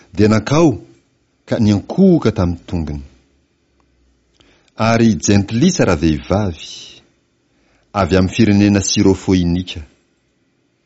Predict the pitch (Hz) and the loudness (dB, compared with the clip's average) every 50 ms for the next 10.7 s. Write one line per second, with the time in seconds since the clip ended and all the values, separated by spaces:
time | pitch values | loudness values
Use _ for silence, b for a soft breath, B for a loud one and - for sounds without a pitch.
0 | b b b b b b - 113 113 120 113 120 127 131 143 127 147 147 - - | b b b b b b 0 2 2 4 4 2 2 0 0 0 0 -2 0 2
1 | 185 196 208 202 196 196 190 190 190 165 110 104 98 92 98 - - 104 107 104 | 2 4 6 6 6 6 6 6 4 2 2 2 0 0 0 -2 -2 -2 0 2
2 | 101 101 107 120 139 131 123 104 87 80 71 76 87 90 87 87 90 98 107 107 | 2 4 4 2 2 2 0 -2 -2 -2 -2 -2 0 0 0 0 0 0 0 -2
3 | - 92 85 78 76 71 - 78 71 73 73 69 69 65 62 - - - 76 73 | -2 -4 -4 -4 -4 -6 -4 -4 -4 -4 -4 -6 -6 -8 -10 -10 -10 -8 -8 -8
4 | 69 65 64 - - _ _ _ _ _ _ _ _ _ _ _ _ _ _ _ | -10 -14 -18 -20 -20 _ _ _ _ _ _ _ _ _ _ _ _ _ _ _
5 | _ _ _ _ _ _ _ _ _ _ _ _ _ _ _ _ _ _ _ _ | _ _ _ _ _ _ _ _ _ _ _ _ _ _ _ _ _ _ _ _
6 | _ _ _ _ _ - - 120 107 - - - 135 151 135 90 85 - - 110 | _ _ _ _ _ -4 -2 -2 -2 -2 0 0 0 2 2 -2 -4 -2 -2 -4
7 | - - - - 92 95 92 85 80 78 76 73 - - _ _ _ _ _ _ | -4 -4 -6 -4 -4 -4 -4 -6 -8 -8 -10 -14 -16 -20 _ _ _ _ _ _
8 | _ _ _ _ _ _ _ _ _ _ _ _ _ _ _ _ _ _ _ _ | _ _ _ _ _ _ _ _ _ _ _ _ _ _ _ _ _ _ _ _
9 | _ _ _ - 117 156 180 175 - 127 101 90 82 76 82 123 143 - 127 104 | _ _ _ 0 0 2 2 2 2 2 2 2 0 0 -2 -2 0 2 0 2
10 | 101 127 123 92 73 - - 87 98 107 87 - - | 2 2 2 2 0 -2 -2 -2 -2 -4 -6 -8 -12